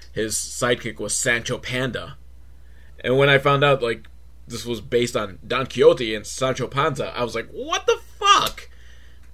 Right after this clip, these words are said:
And I never bothered reading it, cause,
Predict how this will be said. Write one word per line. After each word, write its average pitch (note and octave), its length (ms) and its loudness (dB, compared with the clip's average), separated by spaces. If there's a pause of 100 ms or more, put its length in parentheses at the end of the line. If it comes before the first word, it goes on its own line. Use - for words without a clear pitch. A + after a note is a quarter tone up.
(120)
And B2 600 -4 (140)
I A#2+ 120 -2
never C3 220 2
bothered A#2 380 2
reading D#3+ 340 0
it, A2 280 -6
cause, G#2+ 680 -6